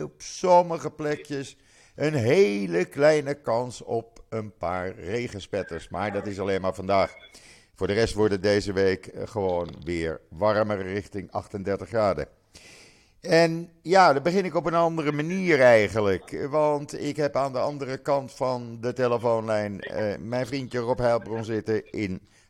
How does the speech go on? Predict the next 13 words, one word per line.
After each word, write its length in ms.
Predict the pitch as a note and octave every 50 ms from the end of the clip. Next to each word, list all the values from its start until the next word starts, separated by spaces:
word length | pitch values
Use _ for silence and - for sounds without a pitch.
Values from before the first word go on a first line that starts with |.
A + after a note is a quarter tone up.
| _
Amsterdam. 800 | - A#2+ A#2+ A2+ G#2 - - G#2 G#2+ G#2+ A#2+ C3+ D3+ E3+ E3+ D#3+ - - _ _ _ _ _
En 340 | - - C3 C#3 C3+ C3 B2+
zo 220 | A#2 C3 C#3+ B2+ A#2+
te 120 | G#2 A#2+
zien, 440 | G#2 B2+ C3+ B2+ A#2+ A2+ G#2+ A2 A2+
eh, 200 | A#2 A#2 A2+ A2 G2 -
zit 280 | G#2+ G#2 C#3+ C#3 -
je 60 | - C3
op 140 | A2+ -
een 160 | A2+ F#2 G2 - - _
terras. 440 | - A#2+ A2 G#2 A2+ C#3 E3+ - -
Goedemiddag, 640 | - D3 D3 B2+ A2+ A2+ G2+ A2 C3 D#3+ E3+ F3 D3+
Rob. 280 | D#3 F3 F3 D#3+ - -